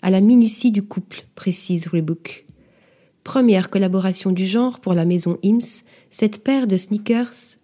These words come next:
est présentée dans une boîte directement inspirée de la Kay Study House numéro huit, construite dans le quartier mythique à Los Angeles. C'est dans cette demeure typique de l'architecture de banlieue d'après-guerre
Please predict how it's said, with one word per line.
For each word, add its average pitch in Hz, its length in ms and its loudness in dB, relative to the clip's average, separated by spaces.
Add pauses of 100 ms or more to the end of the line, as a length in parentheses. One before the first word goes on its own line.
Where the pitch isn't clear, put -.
est - 100 -4
présentée 220 520 0
dans 185 140 0
une 180 220 0
boîte 202 340 -4
directement 233 540 0
inspirée 208 560 -2
de 190 100 0
la 170 120 -2
Kay 240 260 -2
Study 196 480 -2
House 180 520 -4 (340)
numéro 185 400 6
huit, - 400 -6 (600)
construite 214 540 0
dans 180 80 2
le 185 100 2
quartier 196 640 -4
mythique 214 720 -2
à 202 80 0
Los 185 240 -2
Angeles. 160 760 -6 (840)
C'est - 160 -6
dans 220 120 4
cette 208 240 0
demeure 240 420 0
typique 214 360 -2
de 185 100 0
l'architecture 208 800 -2
de 165 120 -2
banlieue 185 420 0
d'après-guerre 175 680 -6